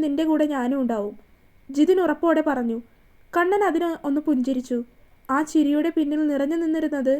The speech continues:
ക്രൂരതയായിരുന്നു. "I think നിന്റെ കൂടെ മനു ഉണ്ടാവുമെന്ന്. അവൻ വന്നില്ലല്ലോ?" തിരികെ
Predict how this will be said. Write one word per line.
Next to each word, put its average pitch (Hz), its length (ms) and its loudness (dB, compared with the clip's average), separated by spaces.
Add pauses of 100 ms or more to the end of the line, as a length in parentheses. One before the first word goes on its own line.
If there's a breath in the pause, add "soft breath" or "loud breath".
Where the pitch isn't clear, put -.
ക്രൂരതയായിരുന്നു. 285 800 0 (920)
"I 339 120 2
think 403 320 2 (440)
നിന്റെ 302 240 2
കൂടെ 415 200 4
മനു 330 380 0
ഉണ്ടാവുമെന്ന്. 349 500 2 (500)
അവൻ 381 300 2
വന്നില്ലല്ലോ?" 370 460 4 (1040)
തിരികെ 359 320 4